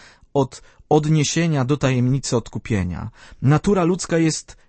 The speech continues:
upadła, okej. Ale natura ludzka jest nie tylko upadła.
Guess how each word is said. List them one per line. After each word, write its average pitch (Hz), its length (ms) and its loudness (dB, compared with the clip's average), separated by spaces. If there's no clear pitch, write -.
upadła, 165 520 0
okej. 131 460 -2
Ale 110 400 2
natura 127 340 2
ludzka 123 340 0
jest 123 280 0
nie 170 240 6
tylko 151 380 0
upadła. 104 640 -8